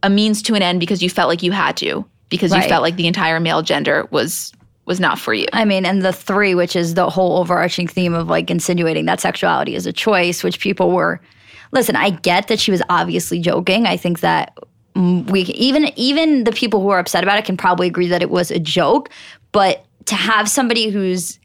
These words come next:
Speaker 2: you know, become such an icon in the L G B T Q community where it's like,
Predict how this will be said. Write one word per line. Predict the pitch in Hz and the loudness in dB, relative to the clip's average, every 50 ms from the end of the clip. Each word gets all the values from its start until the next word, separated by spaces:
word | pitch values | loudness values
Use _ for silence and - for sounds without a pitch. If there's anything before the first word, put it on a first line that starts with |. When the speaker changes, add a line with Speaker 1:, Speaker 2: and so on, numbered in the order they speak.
| _ - | _ -8
Speaker 2:
you | - 196 202 | -4 -2 0
know, | 180 170 151 151 180 - _ - | 0 2 0 0 -2 -4 _ -6
become | 208 180 - - 208 202 | -4 -4 -2 0 0 0
such | 185 - - 196 180 - | 0 0 0 0 0 0
an | 196 170 | 0 0
icon | - 175 175 170 - 180 180 185 | 2 2 0 0 0 0 2 2
in | 190 185 | 2 0
the | 185 175 | 0 0
L | 165 170 | 0 0
G | 175 170 | 0 -2
B | 170 170 170 | -2 -2 -4
T | - - 175 165 | -4 -4 -6 -6
Q | - 175 165 | -6 -8 -6
community | - - 180 170 160 185 185 202 240 | -2 0 0 2 2 2 2 2 2
where | 226 208 175 | 2 2 2
it's | 185 180 - | 0 0 0
like, | 185 180 175 - | -2 -2 -2 -6